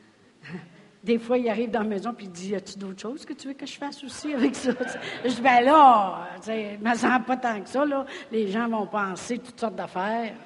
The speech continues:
<laughs> Ils ont tellement peu de misère à penser, là. » Là, là, là, là, hein ? <laughs> Sonia, <laughs> gloire à Dieu.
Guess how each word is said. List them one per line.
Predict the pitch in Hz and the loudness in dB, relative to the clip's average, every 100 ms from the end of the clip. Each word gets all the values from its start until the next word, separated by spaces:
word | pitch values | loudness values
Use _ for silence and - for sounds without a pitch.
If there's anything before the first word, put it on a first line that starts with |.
| - - - - | -20 -20 -16 -10
<laughs> | 185 247 - - - | -4 -6 -6 -16 -6
Ils | 196 | -2
ont | 226 | 0
tellement | - 220 220 226 | 2 0 0 -2
peu | 226 | 0
de | 233 | 2
misère | 240 202 220 226 | 2 2 0 0
à | 208 | -4
penser, | 214 226 233 233 - - 285 294 | -2 -2 0 -2 -6 -6 -4 -4
là. » | 220 233 254 214 185 - - - - - 143 | -4 -4 -4 -6 -10 -16 -18 -18 -20 -18 -12
Là, | 156 214 165 | -6 -4 -6
là, | 165 220 190 156 - - - - | -8 -8 -8 -12 -18 -20 -20 -8
là, | 220 196 240 214 | -4 0 2 2
là, | 202 262 226 196 262 294 - - - - | 2 2 2 -2 -4 -4 -10 -10 -8 -2
hein ? | |
<laughs> | 294 302 277 269 269 254 247 254 254 226 - - | 2 2 2 -2 -2 -4 -2 -4 -6 -12 -14 -18
Sonia, | - 196 175 180 180 185 - - - | -14 -8 -6 -6 -8 -10 -16 -16 -6
<laughs> | 247 - 262 - | -6 -2 -2 -2
gloire | 220 180 202 190 | -4 -4 -4 -2
à | 185 | -6
Dieu. | 165 170 | -6 -10